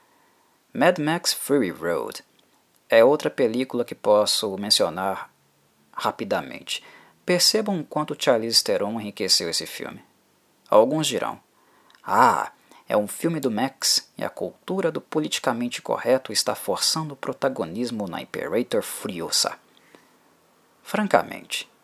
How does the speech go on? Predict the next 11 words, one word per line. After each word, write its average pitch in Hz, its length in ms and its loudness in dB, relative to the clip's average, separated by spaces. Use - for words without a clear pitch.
essa 151 380 4
é 143 140 2
uma 127 180 0
avaliação 104 500 2
muito 139 580 -4
injusta 110 560 -6
e - 80 -4
até 160 180 0
mesmo 143 320 -4
desonesta 131 680 -2
intelectualmente. 101 1040 -2